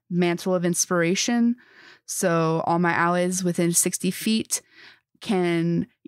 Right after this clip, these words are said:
gain five temporary hit points and use their reaction to move up to their speed without invoking opportunity attacks.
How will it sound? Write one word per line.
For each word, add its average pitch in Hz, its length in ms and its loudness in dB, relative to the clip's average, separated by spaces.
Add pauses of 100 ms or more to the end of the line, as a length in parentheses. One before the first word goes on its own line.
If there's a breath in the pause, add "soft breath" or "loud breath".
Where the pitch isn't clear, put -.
gain 170 340 0
five 180 320 0
temporary 190 360 0
hit 185 180 0
points 180 380 0
and 175 180 2
use 175 120 0
their 175 160 0
reaction 175 480 2
to 170 60 2
move 170 300 2
up - 160 -2
to - 100 -2
their 175 120 0
speed 170 340 -2
without 165 280 0
invoking 165 420 0
opportunity 180 540 0
attacks. - 500 -4